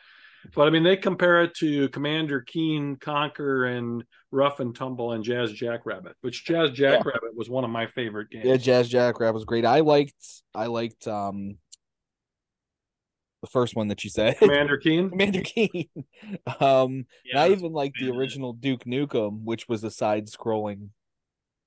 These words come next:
Speaker 2: shooter before it was the first person.
Speaker 1: Yeah,
Speaker 2: Shoot.
Speaker 1: I mean, I, I, I, I saw, we, we all saw, totally going off track here, is that there's a new Duke Nukem,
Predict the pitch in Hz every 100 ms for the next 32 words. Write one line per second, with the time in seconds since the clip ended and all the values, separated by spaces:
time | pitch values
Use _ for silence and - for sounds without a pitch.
0 | _ _ - - 117 107 101 101 98 104
1 | - 117 113 90 104 101 98 107 101 -
2 | 117 110 87 92 101 _ _ _ _ _
3 | 143 165 139 127 147 165 160 139 143 143
4 | 147 127 170 139 127 139 147 139 131 127
5 | 180 165 160 143 139 160 165 151 151 139
6 | 127 135 117 117 110 _ _ _ - 135
7 | 135 123 123 123 120 - 139 151 156 123
8 | 104 107 110 107 120 110 110 117 113 120
9 | 123 123 123 123 107